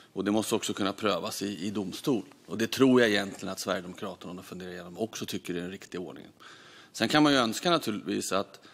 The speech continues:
fler av de som missbrukar, eh, skulle kunna upptäckas. Och det är därför som Migrationsverket har i-, har inrättat en speciell avdelning för att komma till rätta med den här typen av fusk. Sen är det väl tyvärr så att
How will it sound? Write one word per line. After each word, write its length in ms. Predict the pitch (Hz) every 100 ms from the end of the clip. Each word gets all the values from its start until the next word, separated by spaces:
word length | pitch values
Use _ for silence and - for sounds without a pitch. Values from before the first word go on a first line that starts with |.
| - - - - -
fler 440 | - 113 165 139
av 120 | 113
de 220 | 110 101
som 200 | 98 104
missbrukar, 760 | 107 101 - 95 - - 98 95 -
eh, 340 | 95 92 90
skulle 680 | - - 98 92 92 92 92 -
kunna 220 | - 98
upptäckas. 720 | 92 - 170 170 - - - - -
Och 80 | 104
det 80 | 98
är 40 |
därför 560 | 101 127 127 - 113 104
som 240 | - 104
Migrationsverket 800 | 107 98 98 92 - 117 110 104
har 100 | 101
i-, 320 | 92 69 73 90
har 360 | 98 87 78 98
inrättat 360 | 98 107 101
en 60 | 101
speciell 360 | - - 101
avdelning 440 | 92 101 104 147 117
för 80 | 110
att 40 |
komma 260 | 110 104 92 -
till 120 | -
rätta 260 | 101 - 170
med 100 | 160
den 80 | 117
här 80 | 107
typen 300 | - - -
av 60 |
fusk. 300 | - - - - _ - - - -
Sen 180 | - 120
är 60 | 120
det 60 |
väl 140 | 151 123
tyvärr 380 | 135 135 160
så 260 | 127 101 92
att 120 | 101